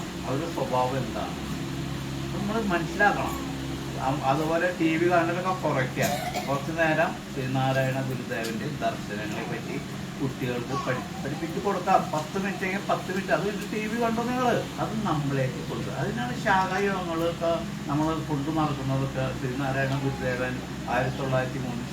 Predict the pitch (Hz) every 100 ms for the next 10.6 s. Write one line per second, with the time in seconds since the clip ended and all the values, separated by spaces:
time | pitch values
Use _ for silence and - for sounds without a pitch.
0 | 113 113 113 135 135 127 98 - 120 -
1 | - 123 113 113 127 135 127 120 - -
2 | 120 - - 131 135 135 147 151 147 -
3 | - - - 123 127 139 143 139 143 143
4 | 143 139 139 139 139 131 143 160 160 170
5 | 127 147 135 - 147 - - - - -
6 | 127 135 156 139 147 143 151 151 147 147
7 | 151 147 147 135 135 151 156 151 135 135
8 | 156 147 - 220 220 202 196 - - 156
9 | 156 160 156 143 139 131 113 104 98 -
10 | - 131 139 156 156 160